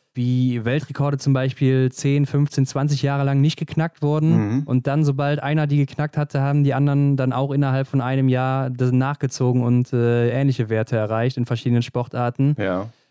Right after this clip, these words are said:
Speaker 1: Also, ähm, einfach, weil man dann diese Blockade im Kopf vielleicht weg hat oder einfach sieht, was möglich ist. Und ich glaube,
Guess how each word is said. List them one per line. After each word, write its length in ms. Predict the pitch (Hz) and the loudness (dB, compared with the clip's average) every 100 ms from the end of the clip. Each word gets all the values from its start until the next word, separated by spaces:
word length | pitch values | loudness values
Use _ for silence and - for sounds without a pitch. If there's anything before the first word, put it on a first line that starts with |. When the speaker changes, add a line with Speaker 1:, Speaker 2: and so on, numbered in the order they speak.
| _ _ | _ _
Speaker 1:
Also, 640 | - 107 107 110 107 107 104 | -6 -2 -2 0 0 2 0
ähm, 500 | 110 107 104 104 104 - _ _ _ - | -2 -2 -2 -2 -4 -12 _ _ _ -6
einfach, 440 | 131 143 147 147 | -4 -2 -4 -2
weil 100 | 131 | 0
man 180 | 131 127 | 0 2
dann 180 | 123 123 | 2 2
diese 180 | 127 | 2
Blockade 500 | 123 120 131 165 170 | 0 -2 -2 -2 0
im 140 | 113 113 | 0 -2
Kopf 180 | 110 104 | -4 -4
vielleicht 380 | 117 107 104 | -2 -2 -2
weg 180 | 113 120 | -4 -2
hat 160 | 135 135 | -2 -2
oder 160 | 120 | -2
einfach 300 | 117 131 139 | -2 -2 -2
sieht, 240 | 113 127 147 | -2 -2 -2
was 180 | 131 - | -4 0
möglich 340 | 127 151 151 | 0 2 0
ist. 300 | 139 151 - | 0 -2 -4
Und 160 | - 123 | -2 0
ich 120 | 123 | 0
glaube, 500 | 131 127 131 131 | -2 0 0 0